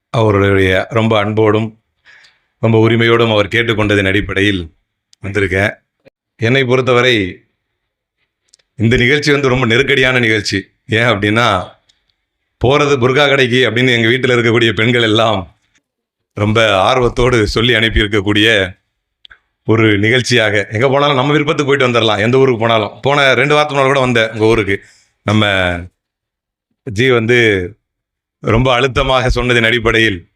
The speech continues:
சரி, என்னுடைய கடமையை உணர்த்தி விட்டார் அப்படிங்கிற அடிப்படையில ஒரு ரெண்டு மூணு வாரத்துக்கு முன்னாடி கூட வந்துட்டு போனேன் உங்க அருமையான இந்த ஊருக்கு.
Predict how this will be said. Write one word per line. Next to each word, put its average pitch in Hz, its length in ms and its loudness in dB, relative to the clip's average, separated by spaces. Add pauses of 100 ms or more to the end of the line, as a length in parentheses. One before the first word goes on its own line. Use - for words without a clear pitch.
(400)
சரி, 117 240 -2
என்னுடைய 107 300 0
கடமையை 135 380 0
உணர்த்தி 123 300 0
விட்டார் 107 440 -2
அப்படிங்கிற 113 320 0
அடிப்படையில 110 580 0 (500)
ஒரு 110 200 0
ரெண்டு 113 180 0
மூணு 123 140 2
வாரத்துக்கு 120 340 0
முன்னாடி 113 40 2
கூட 113 220 0
வந்துட்டு - 20 -4
போனேன் 101 520 -2
உங்க 95 260 0
அருமையான 107 380 0
இந்த 98 160 -2
ஊருக்கு. 95 500 -2